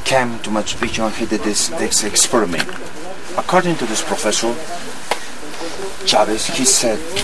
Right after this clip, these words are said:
for the Incas, the way to Cairo was, the beginning was this, to Cairo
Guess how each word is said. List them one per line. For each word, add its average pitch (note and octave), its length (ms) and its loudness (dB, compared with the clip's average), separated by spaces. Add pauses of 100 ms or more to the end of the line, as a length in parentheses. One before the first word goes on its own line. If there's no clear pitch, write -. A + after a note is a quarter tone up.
(720)
for - 120 0
the G#2+ 80 0 (100)
Incas, B2 420 2 (680)
the - 100 0
way A3+ 160 6
to - 100 -4
Cairo G#3+ 440 2
was, G3+ 360 4 (180)
the - 80 2
beginning A#2+ 360 2
was G2+ 300 4
this, A2 280 2
to - 420 -6
Cairo G2+ 440 6